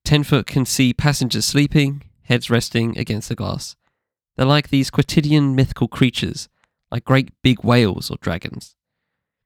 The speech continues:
Eventually he arrives at a rusty ladder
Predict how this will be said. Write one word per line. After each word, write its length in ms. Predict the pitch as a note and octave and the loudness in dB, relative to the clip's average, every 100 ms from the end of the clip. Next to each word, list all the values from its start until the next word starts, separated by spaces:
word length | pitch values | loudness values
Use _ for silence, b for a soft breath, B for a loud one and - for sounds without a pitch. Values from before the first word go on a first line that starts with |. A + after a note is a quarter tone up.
| _ _ _ _ | _ _ _ _
Eventually 440 | C#3+ F3+ - E3+ | 0 0 2 2
he 160 | E3 E3+ | 4 4
arrives 440 | D#3 C3+ B2+ B2 | 4 4 4 2
at 100 | - | -2
a 40 | A2+ | 0
rusty 300 | B2 - B2 | 0 0 0
ladder 480 | C3+ C3+ G2+ C#3 | 2 2 -2 -6